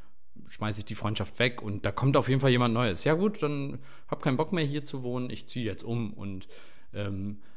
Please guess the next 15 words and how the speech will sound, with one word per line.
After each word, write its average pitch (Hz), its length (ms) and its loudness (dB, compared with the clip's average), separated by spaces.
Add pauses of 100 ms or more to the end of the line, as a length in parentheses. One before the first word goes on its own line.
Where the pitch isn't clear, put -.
(340)
man 117 160 0
geht 127 220 4
die 147 60 0
Probleme, 131 500 6
die 120 180 2
einen 110 180 2
eventuell 104 380 2
stören, 104 380 2
gar 98 140 2
nicht 92 200 -2
mehr 92 160 -2
auch 87 240 -6
an, 90 200 -6
sondern 92 260 -4
man 95 200 -4